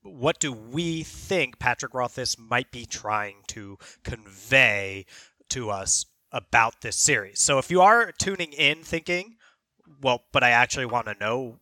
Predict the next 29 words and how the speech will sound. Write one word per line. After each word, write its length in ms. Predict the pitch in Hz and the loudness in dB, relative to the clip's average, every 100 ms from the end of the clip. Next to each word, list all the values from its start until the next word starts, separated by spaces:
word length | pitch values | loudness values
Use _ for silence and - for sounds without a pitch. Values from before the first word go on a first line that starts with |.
| _ | _
what 300 | 127 120 120 _ - | -8 -6 -6 _ -6
the 140 | 113 - _ | -6 -6 _
book 420 | - 113 160 - - - | -4 -2 -4 -10 -18 -12
is 440 | 175 175 - - _ | -8 -4 -4 -6 _
about," 580 | 196 185 - 196 214 254 _ 143 | -8 -2 4 6 4 2 _ 0
um, 480 | 120 113 110 107 - - - _ _ | 2 2 -2 -10 -20 -20 -20 _ _
uh, 260 | 120 104 120 131 | -14 -12 -12 -4
I, 220 | 120 127 _ | -4 -4 _
I 100 | 139 117 | -6 -4
do 240 | 151 147 | -4 -2
wanna 360 | 139 127 117 120 135 | -2 0 -4 -6 -2
get 220 | 131 135 | -2 0
the 160 | 113 107 _ | -6 -10 _
surface 800 | - 123 120 - 107 - - - 131 | -6 -4 -6 -6 -2 0 2 0 -4
stuff 420 | - - 107 - | -6 -2 -4 -2
out 160 | 113 107 | 0 0
of 80 | |
the 80 | 104 | -2
way 160 | 104 101 | -6 -6
before 340 | 104 95 110 101 | -8 -8 -6 -6
I 60 | |
give 160 | 104 98 | -8 -14
you 80 | 101 | -12
my 120 | 101 | -8
spoiler 580 | - - 98 90 92 92 | -6 -6 -10 -12 -12 -14
warning, 400 | 95 92 95 110 _ _ | -14 -16 -16 -20 _ _
which 240 | 117 104 113 | -16 -14 -12
is, 400 | 95 92 90 - - - - | -10 -6 -6 -6 -10 -20 -18
uh, 220 | 101 | -16